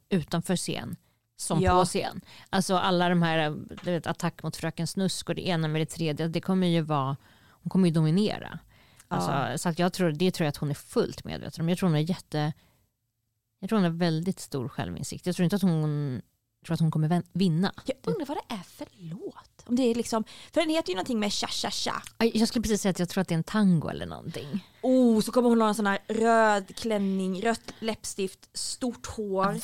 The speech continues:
Speaker 1: väldigt dramatisk, klackar som slår i
Speaker 2: Ah.
Speaker 1: scen och lite sådär. Ja.
Speaker 2: Någon, någon sån här, vad heter det? Matador.
Speaker 1: Ja, men typ.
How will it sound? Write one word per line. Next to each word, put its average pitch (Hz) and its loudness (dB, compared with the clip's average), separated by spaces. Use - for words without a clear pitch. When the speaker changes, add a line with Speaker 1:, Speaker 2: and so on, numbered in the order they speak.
Speaker 1:
väldigt 202 4
dramatisk, 202 2
klackar - -2
som 196 2
slår 196 2
i 196 6
Speaker 2:
Ah. - 6
Speaker 1:
scen 196 0
och 160 -2
lite 185 -2
sådär. 175 -4
Ja. 208 -2
Speaker 2:
Någon, 233 4
någon 226 2
sån 220 -10
här, 196 -2
vad 196 -6
heter 220 -6
det? 180 -6
Matador. 208 -2
Speaker 1:
Ja, - -20
men 196 2
typ. - -8